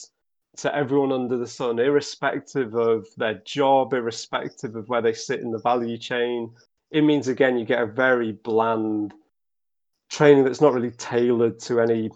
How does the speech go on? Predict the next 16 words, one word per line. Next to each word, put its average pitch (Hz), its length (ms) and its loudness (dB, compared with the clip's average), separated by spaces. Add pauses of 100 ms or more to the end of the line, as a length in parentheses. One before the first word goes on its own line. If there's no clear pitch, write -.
(240)
any 131 140 -4
particular 123 600 -2
reality 120 680 2
that 113 160 -4
anyone 113 340 -4
lives, 127 300 -4
but - 180 -4
it's, - 320 -6
it's 151 200 -8 (100)
easier 147 400 0
to 139 160 -16
do, 143 140 0
it's 139 160 -8
cheaper - 480 -10
to - 160 -12
do, 127 340 -2